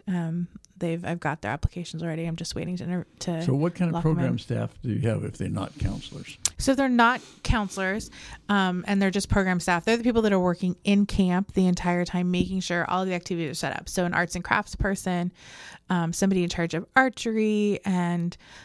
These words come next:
Speaker 1: um, somebody in charge of our trips and our teen programming, and then, um, somebody in charge of all of our, like, outdoor living skills and, like, our overnights.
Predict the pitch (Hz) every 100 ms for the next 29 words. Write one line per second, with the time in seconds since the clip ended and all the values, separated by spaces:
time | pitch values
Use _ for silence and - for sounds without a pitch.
0 | - - 170 - 190 185 175 180 175 170
1 | 156 - - 233 220 - - 196 180 -
2 | 220 208 202 196 196 196 196 196 190 185
3 | 190 - - - 185 180 180 180 175 -
4 | 180 180 175 180 208 - 185 180 180 180
5 | 175 175 - - - - _ 196 180 180
6 | - 180 170 175 - 180 180 190 190 185
7 | 185 226 - - - - 208 208 202 196
8 | 190 196 - - 190 180 180 175 180 170
9 | 180 - 185 185 180 - - - - -